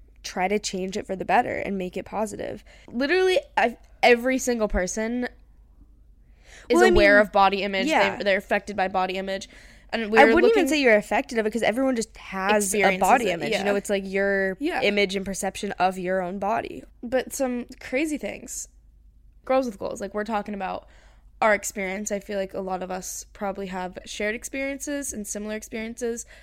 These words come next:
Speaker 2: with this topic because we're reading up on some stats about this going into the episode, and kinda crazy. By seventeen, ninety percent of women have experienced negative body image. So basically everyone.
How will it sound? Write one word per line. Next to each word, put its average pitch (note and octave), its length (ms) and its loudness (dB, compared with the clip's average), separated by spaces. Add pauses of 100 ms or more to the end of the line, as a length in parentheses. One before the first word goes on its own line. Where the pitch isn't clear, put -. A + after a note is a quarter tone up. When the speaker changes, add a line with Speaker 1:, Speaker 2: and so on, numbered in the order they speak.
(240)
Speaker 2:
with A3 180 -2
this A3 220 -6
topic A3 560 -6 (120)
because G#3 460 -6 (640)
we're A#3 180 0
reading A3 400 -4
up G3+ 220 -6 (100)
on G3 340 -8
some - 220 -10
stats - 420 -12
about - 260 -12
this - 380 -10
going G3+ 260 -8
into G#3 180 -10
the G3+ 100 -8
episode, F#3+ 500 -6
and F#3+ 300 -10 (300)
kinda E4+ 240 -6
crazy. G3+ 460 -6 (840)
By A#3 380 2
seventeen, A#3 840 -4
ninety G#3 360 -4
percent A#3 340 -4
of F#3+ 200 -8
women F#3+ 360 -6
have A3 180 -6
experienced F#3+ 720 -10 (680)
negative F#3+ 480 -2
body - 280 -8
image. - 400 -14 (560)
So C4+ 100 -2
basically A#3+ 380 2
everyone. G#3+ 420 -10